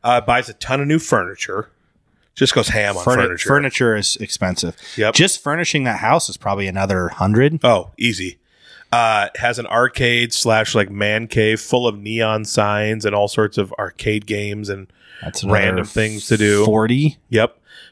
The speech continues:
Speaker 1: Puts in a batting cage.
Speaker 2: Pitching machine?
Speaker 1: Yeah.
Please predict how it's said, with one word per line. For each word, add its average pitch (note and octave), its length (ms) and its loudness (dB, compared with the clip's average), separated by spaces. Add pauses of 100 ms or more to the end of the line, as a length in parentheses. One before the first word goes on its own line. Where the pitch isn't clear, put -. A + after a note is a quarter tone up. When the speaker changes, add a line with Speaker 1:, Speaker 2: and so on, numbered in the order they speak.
(100)
Speaker 1:
Puts D3 240 4
in D3+ 100 4
a A2+ 220 -2
batting A2 420 -2
cage. D3+ 680 0 (720)
Speaker 2:
Pitching A2 240 0
machine? C3+ 320 2 (260)
Speaker 1:
Yeah. - 260 2